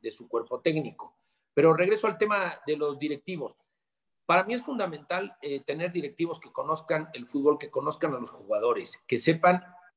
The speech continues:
eh, no solamente si un jugador juega bien o mal, porque darse cuenta que un jugador es, juega bien dentro de un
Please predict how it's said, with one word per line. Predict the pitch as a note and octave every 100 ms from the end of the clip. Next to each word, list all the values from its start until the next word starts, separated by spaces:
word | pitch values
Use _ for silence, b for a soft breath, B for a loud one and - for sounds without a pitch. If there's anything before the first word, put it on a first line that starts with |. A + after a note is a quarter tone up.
| _ _ _ -
eh, | A#2+ A#2+ A#2 A2 A2 G#2+ G#2 G#2 B2+
no | E3+
solamente | A3 G3+ F#3 G3 F3+
si | -
un | F3+
jugador | F3+ F3+
juega | F#3 F3
bien | E3 E3
o |
mal, | E3 F#3 D#3+ - - _ _ _ _ _ _ _
porque | - - - C#3+ C#3 -
darse | C3+ F#3 G#3 G#3+
cuenta | A3 G#3+ F#3+
que | G3+
un |
jugador | - F#3 F3+ E3+
es, | E3+ - _ -
juega | - E3+ F3+
bien | D#3+ F#3 F3+
dentro | D3+ C#3+ C#3+
de | C3+ C3+
un | D3+ D#3+ D3+ C#3 B2